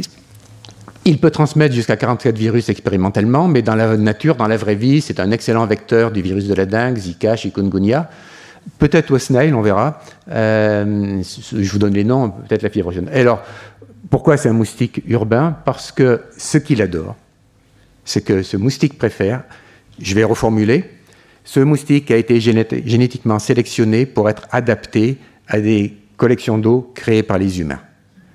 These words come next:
Bon, donc on va dire qu'il aime bien les humains, et en particulier, il aime bien tout ce qu'on crée. On a parlé des récupérateurs d'eau tout à l'heure. Bon, voilà, les récupérateurs d'eau, pour moi, entomologiste, c'est un vrai problème, j'en ai chez moi, hein,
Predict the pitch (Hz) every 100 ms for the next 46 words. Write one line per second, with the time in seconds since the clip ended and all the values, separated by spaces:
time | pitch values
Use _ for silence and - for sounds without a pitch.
0 | _ - _ 101 - _ - 90 90 90
1 | 92 117 110 90 92 110 92 87 107 175
2 | - - - - 123 117 110 104 110 113
3 | 139 139 107 107 131 135 135 107 107 -
4 | 123 131 127 147 139 117 110 107 107 113
5 | 107 113 104 98 98 143 180 - - -
6 | - - - 113 123 120 123 117 165 151
7 | 127 131 - 113 117 185 156 - 117 135
8 | 170 190 - - - - 120 113 110 110
9 | 180 143 139 120 165 - 123 127 185 220
10 | 139 113 120 - 110 131 101